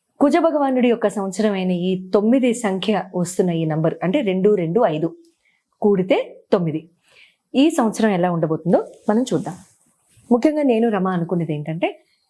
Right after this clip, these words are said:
ఈ సంవత్సరం ఏ అంకెలో పుట్టిన వాళ్ళైనా సరే, మనం అందరం కూడా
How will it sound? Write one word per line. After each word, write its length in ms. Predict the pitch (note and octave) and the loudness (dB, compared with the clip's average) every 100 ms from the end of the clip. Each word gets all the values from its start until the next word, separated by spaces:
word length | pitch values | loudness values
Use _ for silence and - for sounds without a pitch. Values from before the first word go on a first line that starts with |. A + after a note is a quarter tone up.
| _ | _
ఈ 120 | C4 E4 | 0 2
సంవత్సరం 420 | C4 A#3 A#3+ F3+ - _ _ - | 2 0 -2 -4 -8 _ _ -2
ఏ 200 | A#3+ F4+ | 0 0
అంకెలో 340 | E4 A#3 B3+ | -2 0 0
పుట్టిన 300 | A#3+ A3 G3 | 0 -2 -2
వాళ్ళైనా 380 | F#3 E3 D3+ F#3 | -2 -2 -2 -2
సరే, 220 | C#4 F#3 - _ _ _ _ - | -2 -6 -12 _ _ _ _ 0
మనం 200 | A#3+ A#3 | 2 4
అందరం 360 | A3 C4 D#4 C#4 | 4 4 4 2
కూడా 300 | F#3+ E3+ | -2 -2